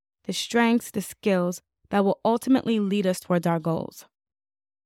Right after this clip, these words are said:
And that takes me to the second thing that I realized recently, and that is that sometimes we have to really embrace the journey and have faith in ourselves that our dreams for our life and our business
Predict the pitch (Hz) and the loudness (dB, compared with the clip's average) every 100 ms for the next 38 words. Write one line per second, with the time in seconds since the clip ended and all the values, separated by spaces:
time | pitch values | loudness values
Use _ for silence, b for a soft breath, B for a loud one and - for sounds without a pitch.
0 | _ 233 240 403 - 269 254 254 247 208 | _ 4 4 2 0 -2 0 -2 0 -2
1 | 202 - 220 285 269 214 196 185 180 175 | -2 -2 -2 0 0 0 -2 0 0 0
2 | 175 175 170 170 165 170 247 - 185 170 | -2 -2 -2 -2 -4 -2 -2 0 0 0
3 | 170 196 202 240 349 311 277 254 - 339 | 0 0 2 2 0 0 -2 -2 0 0
4 | 370 226 175 170 180 - _ _ _ - | 0 0 0 0 -4 -10 _ _ _ 0
5 | 240 262 254 247 240 311 330 226 208 165 | 2 2 2 0 2 2 2 2 2 0
6 | 180 180 202 254 277 - - _ _ _ | -4 -2 0 0 -2 -8 -20 _ _ _
7 | 208 180 196 208 254 302 320 - _ 226 | -2 0 2 4 6 6 4 -2 _ 2
8 | 226 233 208 233 269 294 285 262 - 196 | 4 4 2 -2 2 4 4 4 2 0
9 | 185 190 190 185 170 214 220 - _ _ | 2 0 0 0 0 2 2 0 _ _
10 | _ - 196 190 190 214 240 240 196 180 | _ 4 6 6 2 0 2 2 2 0
11 | 170 175 | 0 -2